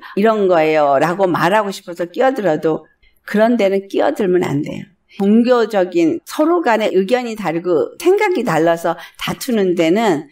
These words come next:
모르는 척 하셔야지. 거기에 끼어들면 개 귀 잡는 거하고 똑같이 돼버립니다. 나중에는 내가 열받아가지고 내가 시험 들어요. 이렇게 하나님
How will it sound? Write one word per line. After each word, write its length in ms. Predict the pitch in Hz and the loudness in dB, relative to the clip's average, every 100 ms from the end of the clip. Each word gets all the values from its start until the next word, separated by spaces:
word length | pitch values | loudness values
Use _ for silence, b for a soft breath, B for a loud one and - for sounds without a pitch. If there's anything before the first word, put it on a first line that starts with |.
| B | B
모르는 540 | 156 202 262 262 254 | 2 4 4 4 0
척 340 | 254 285 269 - | 0 -2 -2 -4
하셔야지. 680 | 208 - 165 156 151 151 B B | -4 0 0 0 -2 -4 B B
거기에 340 | - 185 196 190 | -2 -2 0 -2
끼어들면 800 | 196 247 247 196 190 214 175 b b - | 0 0 0 -2 0 0 0 b b -4
개 280 | 190 190 | 0 0
귀 160 | 190 185 | -2 -4
잡는 380 | 226 208 180 165 | 0 2 2 2
거하고 300 | 156 147 160 | 0 -2 -2
똑같이 580 | 202 247 247 247 240 - | 0 0 0 -2 -2 -2
돼버립니다. 960 | 180 160 139 151 147 151 135 156 - _ | 0 0 -2 -2 -2 -2 -4 -6 -12 _
나중에는 500 | 139 185 208 214 202 | 0 0 0 -2 2
내가 320 | 170 180 214 | 2 4 4
열받아가지고 1200 | 185 175 165 156 156 143 139 139 123 165 175 143 110 | 4 2 2 0 0 0 -2 -2 -6 -2 2 2 2
내가 460 | 160 180 180 151 - | 2 4 2 2 -4
시험 460 | - 277 285 247 | -4 0 2 0
들어요. 460 | 185 147 139 143 160 _ _ _ | -4 -8 -8 -10 -12 _ _ _
이렇게 840 | 196 220 247 247 240 214 214 214 214 | -2 0 0 -2 -6 -2 -2 -4 -8
하나님 880 | - 311 330 339 330 330 294 269 262 | -8 0 2 2 2 4 4 0 -4